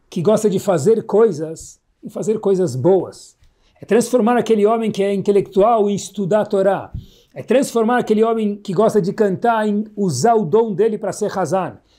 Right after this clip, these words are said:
Não é fazer do Hazan, o que não é Hazan, do que gosta de fazer coisas com as mãos, sentar e estudar. Todo mundo precisa estudar, mas a pessoa precisa entender o dom da pessoa e fazer ele ser o que ele é,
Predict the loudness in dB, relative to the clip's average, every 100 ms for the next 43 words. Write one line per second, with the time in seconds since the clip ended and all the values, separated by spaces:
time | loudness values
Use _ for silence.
0 | _ -2 0 2 2 2 0 0 0 0
1 | 2 0 2 0 0 -4 -14 _ _ -12
2 | 0 2 4 2 2 2 2 0 -2 -2
3 | 0 -2 -2 _ _ -2 0 0 -2 0
4 | 0 2 0 0 -2 -2 0 0 2 2
5 | 0 -4 _ _ _ _ _ -12 -2 -2
6 | 2 0 0 -4 -2 -2 -2 -8 -2 2
7 | 2 2 2 2 0 2 2 0 -4 -10
8 | -8 -4 -2 0 0 0 0 2 2 2
9 | 0 0 -2 -4 -2 -2 -2 -4 0 0
10 | 0 -2 -4 0 0 0 -4 -4 0 0
11 | 0 -2 -2 -10